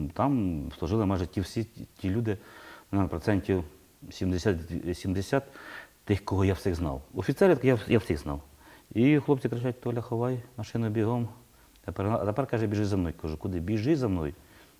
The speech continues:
Ми біжимо, це перше, що я пригав. Ну, в підвали це я пригав, сходу. Я пригав, і то як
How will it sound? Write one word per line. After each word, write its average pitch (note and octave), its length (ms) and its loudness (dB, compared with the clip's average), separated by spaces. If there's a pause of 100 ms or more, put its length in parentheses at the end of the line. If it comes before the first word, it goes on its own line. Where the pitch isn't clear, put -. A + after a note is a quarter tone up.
(120)
Ми F#2 60 0
біжимо, A2+ 360 2
це - 160 -6
перше, G2 400 2
що - 140 -6
я F2 120 0
пригав. B2 420 -2 (640)
Ну, F#2 80 0
в - 20 -2
підвали A#2 360 2
це - 140 -14
я - 40 -6
пригав, D#2 320 -6 (180)
сходу. A2+ 360 4 (1080)
Я E2 80 0
пригав, E2+ 340 2
і D#2+ 40 -2
то D#2+ 140 -4
як F2+ 100 -2